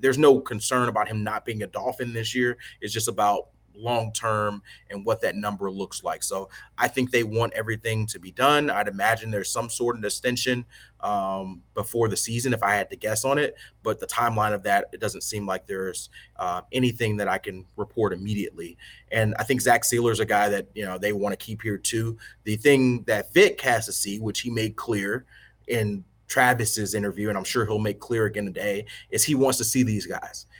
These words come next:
And so as the head coach of the defense, although we know that Christian Wilkins is a pillar here and Zach Sieler's been a baller, I think he's gonna wanna know what these guys look like as he puts in his new scheme before fully committing to them being long-term pieces. Now,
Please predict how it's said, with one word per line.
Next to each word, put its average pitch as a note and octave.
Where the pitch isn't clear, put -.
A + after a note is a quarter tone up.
And A#2
so A#2
as A2+
the A2+
head B2+
coach B2
of -
the A2
defense, A#2
although A#2+
we B2+
know A#2+
that A#2
Christian A2
Wilkins A2
is -
a F#2+
pillar G#2+
here G#2
and F#2
Zach A2+
Sieler's A2+
been G#2
a G2
baller, G#2
I A2+
think B2
he's B2+
gonna A#2
wanna A2+
know G#2
what B2+
these A#2+
guys A2
look A#2
like G#2
as F#2+
he B2
puts -
in A#2
his G#2+
new G#2+
scheme F#2+
before A2
fully A#2
committing G#2+
to -
them G2
being G2
long-term F#2+
pieces. -
Now, G2+